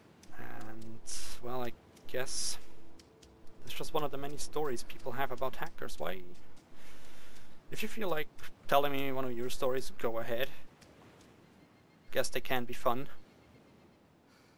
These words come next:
Uh, also, I don't judge you if you, if you kill survivors. I'm, I'm, I'm no saint.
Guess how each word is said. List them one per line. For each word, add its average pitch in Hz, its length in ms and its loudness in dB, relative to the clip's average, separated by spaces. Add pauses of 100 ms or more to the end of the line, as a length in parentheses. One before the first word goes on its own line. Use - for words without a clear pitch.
(120)
Uh, 127 160 6
also, 131 220 4
I 151 80 4
don't 175 180 0
judge - 260 2
you 127 80 2
if - 120 -4
you, 131 80 -2 (140)
if - 140 -2
you 123 60 -2
kill 127 160 2
survivors. 120 580 0
I'm, 139 220 2
I'm, 131 240 0
I'm 131 140 0
no 123 100 0
saint. 120 440 0